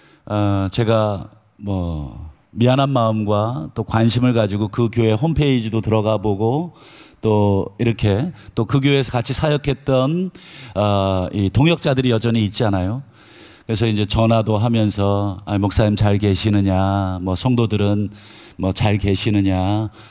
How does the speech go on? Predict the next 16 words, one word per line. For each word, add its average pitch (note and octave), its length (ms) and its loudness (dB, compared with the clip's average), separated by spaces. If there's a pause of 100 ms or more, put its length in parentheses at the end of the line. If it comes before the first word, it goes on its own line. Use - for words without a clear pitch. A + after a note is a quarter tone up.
뭐 F#2+ 140 0
안부도 B2 480 0
묻고 A2+ 840 -2
뭐 F2+ 540 -2 (100)
이랬어요. A#2+ 440 0 (1080)
그런데 E3+ 480 0 (500)
이제 B2 380 0
뜻밖에도, D#3 880 0 (380)
뜻밖에도 E3 800 -2 (260)
같이 D3+ 200 -2
사역했던 D#3+ 920 2
우리 A2 440 0
이제 F#2+ 420 0
목사님이 B2 540 2
그러는 B2 380 0
거예요. E2 220 -2